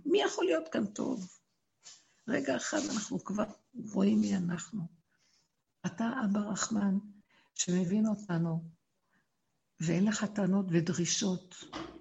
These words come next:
ואתה מפרק את הכל בשנייה אחת ומחזיר אותו למוטב. אני אוהב את החוק שלך, ואני רוצה להצטרף לחוק הזה, "השיבני השם אליך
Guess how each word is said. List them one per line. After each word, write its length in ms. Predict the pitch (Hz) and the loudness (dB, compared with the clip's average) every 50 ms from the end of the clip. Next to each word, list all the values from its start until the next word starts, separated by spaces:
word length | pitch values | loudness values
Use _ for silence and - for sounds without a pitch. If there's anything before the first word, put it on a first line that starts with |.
| - - - _ _ _ _ _ _ _ _ _ - _ _ - | -18 -20 -20 _ _ _ _ _ _ _ _ _ -20 _ _ -10
ואתה 400 | - 156 156 165 165 165 165 180 | -6 -4 -2 0 -2 -2 -2 -2
מפרק 580 | 160 180 180 - - - 180 180 214 208 - - | -2 -2 -2 -2 -2 -2 0 0 0 -2 -2 -4
את 140 | 214 - 208 | -6 -6 -6
הכל 380 | - - - - 196 208 214 220 240 240 | -10 -8 -6 -2 0 2 2 2 0 -2
בשנייה 500 | - - 180 - - - 190 190 208 202 | -2 2 4 4 6 6 4 2 2 2
אחת 340 | 202 202 - - 202 220 233 - - - - - | 0 -2 -4 -2 -2 -2 -2 -4 -6 -12 -8 -2
ומחזיר 460 | 220 185 180 175 - - - 196 190 | 0 0 0 0 -2 -2 -2 0 0
אותו 220 | 202 202 208 190 180 | 0 0 -2 -2 0
למוטב. 520 | 185 185 185 180 - - 185 190 185 185 170 - - _ _ _ _ _ - - - _ _ - | 0 0 0 -2 -4 -4 -4 -2 -2 -2 -4 -8 -12 _ _ _ _ _ -20 -20 -20 _ _ 0
אני 180 | 190 165 165 | 2 2 2
אוהב 120 | 170 170 170 - | 2 0 -2 -6
את 40 | - | -10
החוק 300 | - - - 185 - - | -10 -8 -8 -10 -8 -6
שלך, 340 | - - 180 - - - 170 185 - - _ _ - - - - | -6 -4 -4 -6 -6 -6 -6 -6 -8 -10 _ _ -20 -20 -12 -4
ואני 140 | - 180 170 | 0 2 2
רוצה 220 | 160 160 - 190 180 | 2 0 0 -2 0
להצטרף 580 | 190 202 202 - - - 190 185 185 190 - | 0 0 -2 -2 -4 -2 0 0 0 0 -2
לחוק 320 | 196 - - - - - 220 | -4 -4 -2 -4 -4 -2 -2
הזה, 240 | 190 - 196 185 185 185 - _ _ _ _ _ _ _ - _ - 233 | -4 -2 0 -2 -2 -4 -6 _ _ _ _ _ _ _ -20 _ -4 0
"השיבני 600 | 196 - - 196 165 180 208 202 202 208 202 190 | 0 2 2 2 2 2 2 2 4 2 2 2
השם 300 | - - - 220 180 185 | 0 0 0 2 2 2
אליך 320 | 190 185 185 - - 214 | 2 2 0 -2 -4 -6